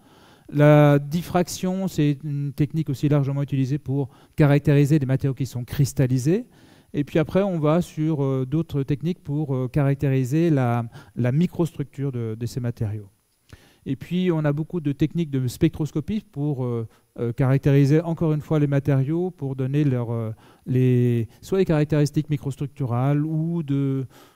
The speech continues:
euh, ou structurales, de façon générale. Et puis après, on a des, toutes les techniques qui permettent de mesurer les propriétés,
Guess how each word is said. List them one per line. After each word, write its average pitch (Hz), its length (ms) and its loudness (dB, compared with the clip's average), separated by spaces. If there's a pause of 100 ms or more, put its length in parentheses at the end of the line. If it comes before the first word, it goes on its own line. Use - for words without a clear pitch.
(160)
euh, 120 380 -4
ou 165 120 0
structurales, 101 640 -6 (960)
de 143 60 -8
façon 131 260 0
générale. 113 460 -4
Et 151 80 -8
puis 139 100 -4
après, 123 160 -6
on 160 100 -2
a 135 140 2
des, 131 260 2 (220)
toutes 180 200 -4
les 156 80 2
techniques 160 420 -4
qui 151 140 -4
permettent 147 320 -2
de 143 80 -4
mesurer 139 320 -2
les 147 60 2
propriétés, 135 680 -2